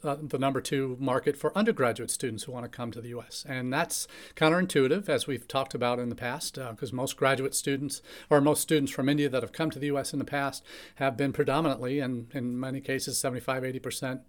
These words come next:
ninety percent in some years, uh, at the graduate level. So the ri-, the mo-, rise of the Indian middle class, uh, the lack of quality options at the higher ed level,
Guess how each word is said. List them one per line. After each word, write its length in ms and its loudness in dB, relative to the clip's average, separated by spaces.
ninety 220 0
percent 380 -4
in 100 -4
some 380 -4
years, 340 0
uh, 240 0
at 180 2
the 60 -4
graduate 440 4
level. 240 -6
So 300 4
the 160 0
ri-, 180 2
the 140 -2
mo-, 200 8
rise 420 8
of 80 6
the 100 6
Indian 220 4
middle 180 -2
class, 500 6
uh, 220 -4
the 100 -4
lack 440 4
of 560 -2
quality 480 6
options 680 0
at 220 -4
the 60 -2
higher 280 4
ed 140 2
level, 400 -2